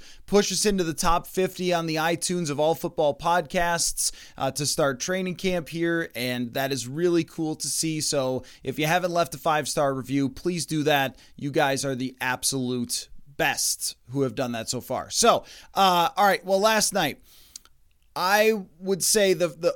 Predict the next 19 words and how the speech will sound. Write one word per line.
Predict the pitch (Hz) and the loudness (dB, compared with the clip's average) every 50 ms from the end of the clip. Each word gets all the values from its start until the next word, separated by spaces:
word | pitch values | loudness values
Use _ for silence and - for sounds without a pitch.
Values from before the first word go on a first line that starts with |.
| - | -2
first | - - - 240 254 247 - 214 - | -8 -2 2 2 2 2 0 -2 0
overarching | - 226 214 220 220 208 202 196 196 208 196 - - 214 202 196 185 | 0 0 2 2 2 4 4 4 4 2 0 0 -2 -2 -2 -2 -4
point | - - - 190 196 190 175 165 - - - | -6 -6 -4 -2 -2 0 -2 -4 -6 -4 -4
that | 160 156 | 0 0
I | 156 156 156 | 2 2 2
wanna | 156 160 160 151 151 | 0 0 -2 -2 -2
make | 156 156 147 123 104 87 - - - - - - - | -2 -2 -2 -4 -6 -10 -14 -18 -14 -14 -12 -10 -4
is | 151 160 151 147 143 135 127 - - - _ _ _ - | -2 -2 0 0 0 -2 -2 -4 -4 -6 _ _ _ -8
let's | - 135 147 165 170 180 175 - - - | -4 0 2 2 2 4 2 2 2 2
not | 185 170 165 165 160 - - - - - - | 2 2 2 2 0 -2 -6 -10 -8 -2 -2
overreact | 170 175 143 165 165 160 160 165 165 156 151 156 165 185 214 214 - - - - - - - - - - - - - - | -2 0 2 0 0 0 0 0 2 2 2 2 2 2 0 0 -4 -6 -2 -2 -2 -2 -4 -8 -12 -14 -20 -16 -6 -4
to | - 208 202 196 196 185 | 0 2 4 4 2 2
a | - 170 175 170 170 165 160 | 2 2 2 4 4 2 0
practice | 151 - - 190 180 175 185 196 - - 196 202 190 180 - - | 0 0 0 2 4 4 4 2 0 0 -2 0 2 2 2 2
that | - 165 180 175 170 - | 4 4 4 4 4 2
was | 170 170 170 170 151 131 | 0 -2 0 0 0 -2
not | 143 156 160 160 165 170 | -2 -2 0 0 2 0
exactly | 175 143 - 151 156 147 143 147 - 143 147 151 147 143 | 0 0 2 2 2 2 2 0 -2 -2 -2 0 0 0
electric, | 139 135 139 135 127 - - - 123 98 76 - - - | 0 0 0 -2 -2 -4 -8 -12 -10 -12 -12 -14 -18 -20